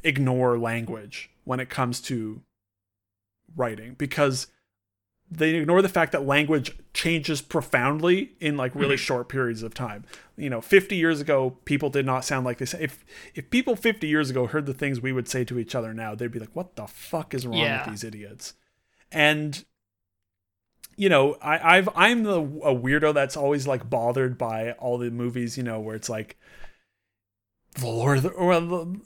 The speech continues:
Speaker 1: not, the Lord of the Rings may be an extreme example, but, like, here's a historical epic, and they're all, you know, British thespians with, you know,
Speaker 2: <laughs>
Speaker 1: pompous British accents. And it's like, no, they were speaking, like, an ancient dialect of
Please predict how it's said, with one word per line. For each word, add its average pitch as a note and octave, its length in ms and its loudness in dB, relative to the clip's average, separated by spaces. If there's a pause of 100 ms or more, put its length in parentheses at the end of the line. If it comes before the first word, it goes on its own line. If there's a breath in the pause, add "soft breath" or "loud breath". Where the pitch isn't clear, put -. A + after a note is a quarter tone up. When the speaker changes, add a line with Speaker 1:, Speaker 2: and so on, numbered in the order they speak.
Speaker 1:
not, E3+ 440 -8
the D#3+ 60 -4
Lord F3+ 160 4
of D3+ 40 2
the C3+ 60 2
Rings A#2 200 0
may C3+ 100 0
be A#2+ 60 -2
an A#2+ 80 -6
extreme C3 260 -6
example, A#2 320 -8
but, C#3 160 -2
like, C3 140 -2
here's A3+ 240 0
a F#3+ 140 4
historical G3+ 600 0
epic, G3 400 4
and D#3 140 -4
they're D#3 140 2
all, D#3 340 4
you D#3+ 100 -6
know, C3 320 -2
British C3 480 -2
thespians C3 800 0
with, G3+ 320 6
you E3 140 0
know, C#3 220 4
Speaker 2:
<laughs> G3+ 40 -8
Speaker 1:
pompous D#3+ 420 4
British E3 320 4
accents. D#3+ 440 -2
And E3+ 80 -6
it's - 80 -4
like, - 180 -2
no, G#3 280 2
they E3+ 120 4
were F#3 120 6
speaking, G3+ 420 -2
like, F3 320 -2
an D#3+ 180 -4
ancient F#3 800 0
dialect D#3+ 500 2
of C3+ 140 -4